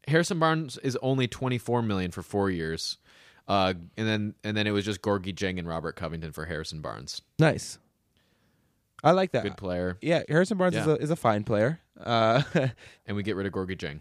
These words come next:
Speaker 2: And we get rid of Gorgui Dieng, but then we take on that big Harrison Barnes contract. I don't know. That's, that's okay to me. I don't,
Speaker 1: Yeah,
Speaker 2: I don't
Speaker 1: 'cause
Speaker 2: think it would be worth
Speaker 1: we,
Speaker 2: it.
Speaker 1: we might need a pick. We may, we might need, like, a lottery protected pick or something.
Speaker 2: Yeah, I, I would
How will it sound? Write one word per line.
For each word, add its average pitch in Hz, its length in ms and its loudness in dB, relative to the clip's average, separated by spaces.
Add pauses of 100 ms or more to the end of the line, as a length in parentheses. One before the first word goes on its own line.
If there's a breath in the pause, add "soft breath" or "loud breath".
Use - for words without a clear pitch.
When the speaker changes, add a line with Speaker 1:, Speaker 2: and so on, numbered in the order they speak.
(120)
Speaker 2:
And 139 160 4
we 143 80 4
get 143 120 0
rid 151 120 4
of 139 60 0
Gorgui 139 260 0
Dieng, 127 240 2
but 107 120 -2
then 120 100 4
we 120 80 4
take 127 240 0
on 117 100 4
that 110 100 2
big 113 160 0
Harrison 113 300 0
Barnes 101 220 -2
contract. 101 460 -2
I 123 80 2
don't 107 120 2
know. 92 180 -4 (360 soft breath)
That's, 147 320 2
that's 147 260 2
okay 123 280 0
to - 120 -8
me. 92 260 -8 (1080)
I 123 140 6
don't, 139 140 4
Speaker 1:
Yeah, 110 220 0
Speaker 2:
I 135 80 6
don't 151 100 4
Speaker 1:
'cause 139 60 -2
Speaker 2:
think 139 140 4
it 123 40 4
would 107 140 4
be 104 80 2
worth 98 200 2
Speaker 1:
we, 110 100 4
Speaker 2:
it. 95 100 2
Speaker 1:
we 131 80 -2
might 139 220 -2
need 117 160 -4
a 101 40 0
pick. - 380 -8 (280)
We 98 80 -6
may, 104 300 -2
we 101 160 -2
might 101 220 -2
need, 98 140 -2
like, 92 180 -2
a 90 40 -6
lottery 85 280 -4
protected 78 460 -10
pick - 200 -14
or - 40 -12
something. - 160 0
Speaker 2:
Yeah, 104 200 4 (120)
I, 110 80 2
I - 20 4
would 107 200 2